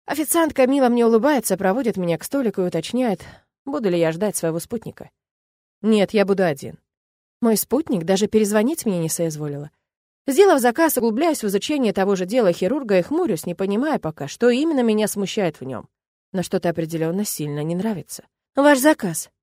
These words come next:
Передо мной приземляется тарелка с отбивной. Недотрах ещё с периода моей свадьбы сейчас сказывается настолько сильно, что я вместо отбивной рассматриваю официантку, представляя, как буду утолять совсем не тот голод.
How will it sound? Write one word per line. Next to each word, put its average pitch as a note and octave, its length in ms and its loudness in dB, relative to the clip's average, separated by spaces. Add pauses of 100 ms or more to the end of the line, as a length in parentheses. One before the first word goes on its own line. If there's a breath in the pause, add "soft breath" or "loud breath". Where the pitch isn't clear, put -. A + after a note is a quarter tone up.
(160)
Передо G#3+ 300 6
мной D4+ 160 2
приземляется A3+ 600 0
тарелка F3+ 380 -2
с - 100 -10
отбивной. C#3+ 420 -12 (680)
Недотрах C#4+ 500 6
ещё B3 200 2
с - 60 -4
периода B3+ 360 2
моей A#3 200 2
свадьбы A3 400 -2
сейчас C4 340 -2
сказывается A3 500 0
настолько G#3+ 420 0
сильно, G#3+ 360 -4
что - 180 -6
я B3 260 0
вместо F#3 300 -4
отбивной F#3 440 0
рассматриваю F3+ 540 -2
официантку, - 640 -6 (600)
представляя, G#3+ 540 0
как F#3+ 180 -2
буду F#3+ 220 0
утолять G3 420 -2
совсем A#3+ 400 -2
не D4+ 100 -4
тот C#4 220 -10
голод. - 340 -12